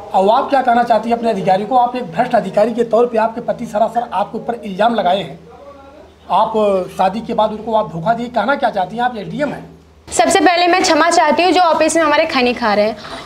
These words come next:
Speaker 2: और तुम ऑफिस में खड़े होके खैनी खा रहे हो, शर्म नहीं लग रहा है तुम्हें? ये तो पहले से मेरा दिमाग वैसे खराब चल रहा है, और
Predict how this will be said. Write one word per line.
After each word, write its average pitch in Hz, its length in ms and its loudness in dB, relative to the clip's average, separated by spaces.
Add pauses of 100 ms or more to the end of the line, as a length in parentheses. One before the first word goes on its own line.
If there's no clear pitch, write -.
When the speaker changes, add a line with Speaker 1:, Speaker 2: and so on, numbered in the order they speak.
(180)
Speaker 2:
और 403 220 4
तुम 453 220 4 (580)
ऑफिस 370 340 2
में 440 140 4
खड़े 427 200 2
होके 453 200 0
खैनी 392 260 2
खा 440 120 2
रहे 453 80 2
हो, 440 60 -2
शर्म 440 240 4
नहीं 427 120 4
लग 427 140 2
रहा 427 120 4
है 427 100 0
तुम्हें? 453 260 4 (460)
ये 440 120 2 (100)
तो 508 120 4
पहले 453 380 2
से 440 120 4
मेरा 415 220 2
दिमाग 370 320 2
वैसे 349 240 0
खराब 339 280 2
चल 349 120 0
रहा 359 120 2
है, 403 80 2
और 415 140 0